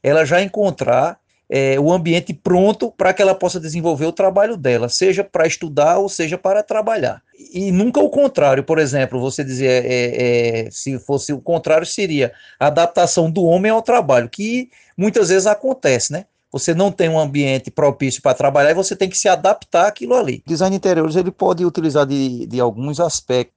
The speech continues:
Você pode fazer um, é, um projeto de design de interiores bem mais sustentável e bem mais de acordo com a eficiência energética.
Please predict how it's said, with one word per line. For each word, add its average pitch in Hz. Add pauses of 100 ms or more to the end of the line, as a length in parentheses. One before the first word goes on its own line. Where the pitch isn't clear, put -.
Você 117
pode -
fazer 117
um, 117 (120)
é, 92
um 98
projeto 107
de 117
design 110
de 110
interiores 107
bem 120
mais 123
sustentável 117
e 104
bem 117
mais 123
de 117
acordo 110
com 107
a 107
eficiência 107
energética. 92